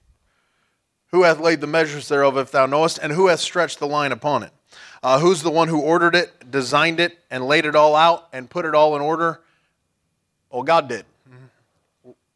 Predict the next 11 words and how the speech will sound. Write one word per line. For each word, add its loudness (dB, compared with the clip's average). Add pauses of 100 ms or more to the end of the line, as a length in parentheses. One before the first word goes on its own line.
(120)
Well, -8
Job, -2
were -6
you -6
there 0
to -2
witness -6
it? -10
No. -6 (420)
<laughs> -6 (680)
Nope. -2